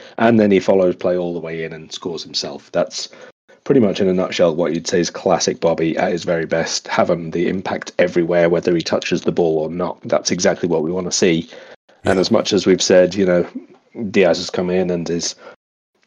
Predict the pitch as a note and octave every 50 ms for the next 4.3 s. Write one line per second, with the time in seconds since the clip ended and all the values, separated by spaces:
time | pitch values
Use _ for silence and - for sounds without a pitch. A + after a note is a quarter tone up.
0 | _ - - B2 G#2+ G2+ F#2 F#2+ F#2 E2+ G2+ G#2 G2 F#2+ - G2+ - - F#2 F2
1 | - - G2 F#2+ F#2 F2+ F#2+ G2 G2 F#2+ F#2 F2+ E2 D#2+ - D2+ C#2+ F#2+ G#2 G2
2 | F2+ - - G2+ F2 - G2+ F2 - F2+ - - - F#2+ F#2 E2+ - F#2+ E2+ -
3 | - - - G#2+ A#2 A2+ G2 - - E2 F#2 E2+ D2+ - - E2+ E2 D2+ D2+ -
4 | F2 D#2 D2+ - -